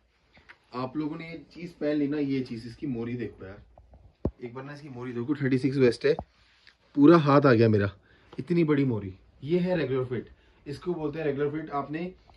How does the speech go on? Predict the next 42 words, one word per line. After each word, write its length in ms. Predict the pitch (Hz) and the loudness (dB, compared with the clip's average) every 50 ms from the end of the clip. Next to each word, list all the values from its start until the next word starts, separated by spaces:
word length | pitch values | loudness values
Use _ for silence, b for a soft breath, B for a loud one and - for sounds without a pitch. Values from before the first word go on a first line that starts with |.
| b b b _ _ - | b b b _ _ -8
ये 220 | 135 147 165 185 185 | -4 -4 -2 -2 -2
denim 260 | 170 156 160 175 180 | -2 -4 -4 -6 -6
पहनी 280 | 165 175 156 151 160 156 | -6 -4 -4 -4 -4 -4
ना, 160 | 147 147 143 - - - - - | -6 -8 -8 -12 -18 -20 -16 -16
इसका 280 | 147 - - 208 190 | -16 -10 -6 -4 -4
जो, 160 | 190 196 214 208 | -4 -2 -2 -4
ये 220 | 185 - 139 160 | -4 -2 -2 -4
देखो 260 | 151 151 147 160 165 156 | -4 -4 -2 -2 -4 -4
आप, 140 | 160 - B B B B B B B - | -4 -8 B B B B B B B -14
ये 160 | 139 165 202 190 | -6 -2 -2 -2
अपनी 300 | - - 147 165 180 185 | -2 -4 -8 -6 -4 -2
मेरी 180 | 185 180 180 196 208 | 0 -2 -2 -2 -2
एक 200 | 208 202 190 - | -2 -2 -2 -2
पूरे 200 | - 139 135 135 - | -4 -4 -4 -4 -2
हाथ 160 | 165 156 151 | -2 -4 -6
की 140 | - - - | -6 -6 -6
मोरी 300 | - 147 143 139 131 123 | -6 -4 -4 -4 -6 -6
है, 160 | 110 98 - _ b b b b b b b | -8 -10 -14 _ b b b b b b b
ये 100 | 165 208 - | -10 -8 -4
पहनी 300 | - 175 165 170 185 196 | 0 0 0 0 0 -2
हुई 100 | 202 170 | -4 -6
चीज़ 200 | 190 196 190 208 | -8 -6 -4 -2
है, 60 | 208 | 0
लगती 260 | 196 175 - - 196 | 0 -2 -2 -2 -4
है 60 | 190 190 | -4 -2
कि 60 | 196 | -2
आपने 180 | 175 170 196 | -2 -2 -4
कोई 140 | 190 190 202 | -4 -4 -4
चीज़ 200 | 214 226 226 - | -6 -8 -10 -6
पहनी 320 | - 196 160 156 156 147 127 | -2 -2 0 0 -2 -2 -4
है। 160 | 113 113 117 - b b b b b b - | -6 -8 -10 -16 b b b b b b -12
इन 120 | 196 196 190 | -12 -8 -4
सभी 240 | - 190 165 185 | -4 -4 -4 0
का 120 | 190 220 208 | 0 0 0
price 280 | - 190 180 185 190 180 | 2 2 2 2 2 2
आ 40 | 175 | 2
रहा 120 | 180 196 | 0 0
है 60 | 180 | -2
only 220 | 170 170 190 196 185 | -2 -2 -2 -2 0
nine 180 | 165 165 175 | 0 0 0
ninety 300 | 170 160 156 151 156 170 | 0 -2 -2 -2 -4 -4
rupees। 340 | 160 160 151 170 185 190 | -4 -4 -4 -6 -10 -10